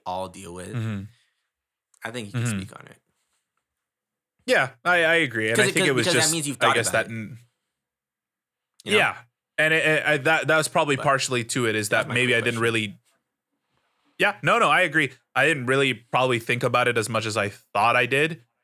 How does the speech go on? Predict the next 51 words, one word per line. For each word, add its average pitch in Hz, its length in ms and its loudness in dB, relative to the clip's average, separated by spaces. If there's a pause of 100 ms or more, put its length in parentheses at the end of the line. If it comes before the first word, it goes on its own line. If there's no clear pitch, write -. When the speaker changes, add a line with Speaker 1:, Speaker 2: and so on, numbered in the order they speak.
(120)
Speaker 2:
And 135 140 0
then 139 100 2
as 127 160 0
well, 127 180 2
it's 117 120 0
just, 117 200 -2
I 120 80 -2
think, 113 240 -8 (180)
just - 280 -4 (100)
an 123 140 -8
added 117 340 -2
sense 110 220 -2
of 98 220 -6
nervousness, 104 540 -4
which 110 160 -6
in 104 100 -8
reality, 107 420 0
I 104 80 -2
don't 101 140 -4
know 101 400 -10
why 107 300 -2
I 101 60 -4
felt 98 280 -6
that. 120 280 -4 (140)
Speaker 1:
I - 120 0
think, 190 280 -6 (100)
I 123 220 2
Speaker 2:
Um, 185 40 -2
Speaker 1:
think 180 200 -4
you 127 100 -8
Speaker 2:
but 107 160 0
Speaker 1:
did 151 180 -2
think 127 240 -8
about, 101 240 -14
I 143 100 -2
think 190 200 -6
you 151 100 -4
do 147 260 -4
think 151 240 -6
about 139 260 0
it 143 260 -6 (420)
more 131 380 -4
than 123 180 -8
you 113 120 -12
don't. 117 360 -8 (1600)
And 127 160 -8
that's 139 260 -2
why 127 200 0
when 117 180 -10
you 117 140 -14 (120)
cu-, - 200 -10